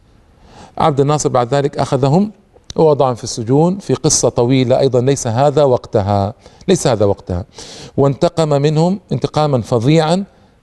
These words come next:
مجرد المطالبة بالنقاش حول اتفاقية الجلاء، وأن تصبر الحكومة المصرية أكثر،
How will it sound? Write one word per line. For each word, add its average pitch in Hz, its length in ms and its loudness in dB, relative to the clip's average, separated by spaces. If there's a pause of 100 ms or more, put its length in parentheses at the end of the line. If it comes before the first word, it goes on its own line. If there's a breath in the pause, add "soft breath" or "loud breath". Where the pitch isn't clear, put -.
(100)
مجرد 160 420 0 (300)
المطالبة 147 840 0
بالنقاش 135 1700 0
حول 127 220 -2
اتفاقية 127 520 0
الجلاء، 120 540 2
وأن 123 340 0
تصبر 131 460 0 (600 soft breath)
الحكومة 127 500 0
المصرية 131 500 0
أكثر، - 360 -2